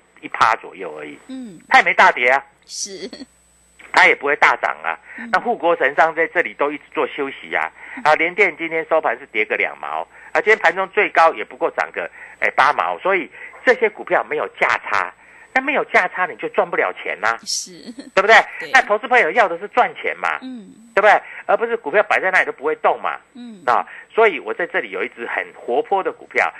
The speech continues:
Speaker 1: 我必须告诉各位投资朋友，它在这里拉回修正幅度已经够了，啊，在这里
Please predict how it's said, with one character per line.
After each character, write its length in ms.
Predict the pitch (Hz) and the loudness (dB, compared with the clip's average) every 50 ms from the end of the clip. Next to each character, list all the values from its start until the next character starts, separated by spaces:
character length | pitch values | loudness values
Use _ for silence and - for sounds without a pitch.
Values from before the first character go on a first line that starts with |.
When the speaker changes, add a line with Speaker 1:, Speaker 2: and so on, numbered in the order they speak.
| - - _ | -20 -20 _
Speaker 1:
我 100 | - 101 | -10 -10
必 220 | - - 170 151 | -10 -8 -10 -10
须 160 | - - 139 131 | -10 -8 -8 -4
告 180 | - 135 120 | -2 -2 -2
诉 140 | 113 120 110 | -2 -8 -10
各 120 | - 117 | -8 -6
位 120 | 104 101 98 | -6 -4 -6
投 120 | 92 87 | -6 -8
资 80 | 85 87 | -12 -8
朋 120 | 90 90 | -6 -6
友， 180 | 87 80 78 - _ _ - | -6 -6 -6 -10 _ _ -4
它 140 | - 175 185 | -2 -2 0
在 120 | 190 196 | 0 -2
这 140 | 185 - 196 | -4 -4 -4
里 180 | 151 113 87 - - - - _ | -4 -4 -8 -14 -20 -20 -18 _
拉 220 | - 165 175 175 | -2 0 0 2
回 180 | 151 147 123 131 | 2 0 -6 -6
修 180 | - - 151 151 | -6 -8 -8 -6
正 200 | - - 147 120 - | -4 -4 -6 -6 -6
幅 140 | - 107 120 | -12 -16 -10
度 220 | - 147 123 92 | -8 -8 -8 -8
已 40 | - | -8
经 200 | - 120 110 110 - | -8 -10 -10 -8 -4
够 260 | - 196 156 101 78 | -2 0 0 0 -2
了， 100 | 73 - _ _ _ _ _ _ _ _ _ - - | -8 -14 _ _ _ _ _ _ _ _ _ -6 0
啊， 260 | 113 113 95 80 - - | 2 2 2 0 -2 -2
在 100 | 170 151 | -4 -4
这 180 | 135 - 175 151 | -2 -2 -4 -4
里 160 | 104 90 | -4 -4